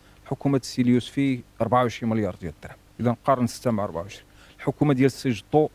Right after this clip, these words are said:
ثمانية وأربعين مليار ديال الدرهم، قارن ستة مع ثمانية وأربعين. الحكومة ديال السي عباس الفاسي هي اللي تقريبًا متقاربة مع هاد،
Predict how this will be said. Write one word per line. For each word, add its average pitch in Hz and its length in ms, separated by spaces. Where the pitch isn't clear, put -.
ثمانية 123 180
وأربعين 123 300
مليار 117 300
ديال 107 180
الدرهم، 98 220
قارن 120 220
ستة - 220
مع 101 140
ثمانية 107 260
وأربعين. - 280
الحكومة 151 480
ديال 131 240
السي 127 200
عباس 117 220
الفاسي 127 440
هي 139 40
اللي 139 120
تقريبًا 127 400
متقاربة 131 680
مع 110 220
هاد، 98 320